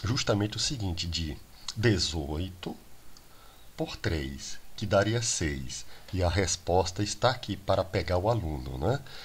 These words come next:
Então, o que é que você faz? Você divide dezoito por N mais um, onde N é o número de cortes mais um, ou seja, dezoito,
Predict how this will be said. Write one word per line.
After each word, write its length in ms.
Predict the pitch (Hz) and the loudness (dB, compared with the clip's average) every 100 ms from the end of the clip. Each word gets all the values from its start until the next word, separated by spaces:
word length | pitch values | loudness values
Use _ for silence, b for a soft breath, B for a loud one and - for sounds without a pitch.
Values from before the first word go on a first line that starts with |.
| B - | B -6
Então, 220 | - 127 | 0 0
o 40 | |
que 100 | 123 | 2
é 60 | 131 | 0
que 80 | - | 2
você 160 | - | 0
faz? 560 | 117 - 113 69 - - B B B - | 2 6 6 4 -2 -8 B B B -2
Você 300 | 104 - 92 | 0 2 0
divide 420 | 85 85 98 - | -2 -2 -2 -4
dezoito 580 | 80 107 87 90 110 135 - | 0 2 4 2 2 0 -2
por 220 | 113 113 B B B - - | -2 -2 B B B 0 6
N 240 | 156 165 | 8 8
mais 300 | 170 160 117 | 4 4 2
um, 120 | 76 | 0
onde 300 | - 131 117 | 2 2 4
N 420 | 101 107 131 165 175 B B B B B B - | 6 6 4 0 -4 B B B B B B 4
é 80 | |
o 40 | 104 | 4
número 260 | 90 98 | 6 2
de 100 | 90 | 0
cortes 560 | 107 - 98 110 - - - | -4 4 4 4 0 -4 -2
mais 280 | 143 180 85 | 0 0 -2
um, 100 | 71 - | -4 -2
ou 120 | 113 | 0
seja, 520 | 117 - 78 65 - - - | 0 0 -2 -4 -6 -10 -4
dezoito, 1040 | 104 98 80 73 71 73 95 95 151 220 | -2 0 -2 -4 -2 -2 -4 -6 -6 -6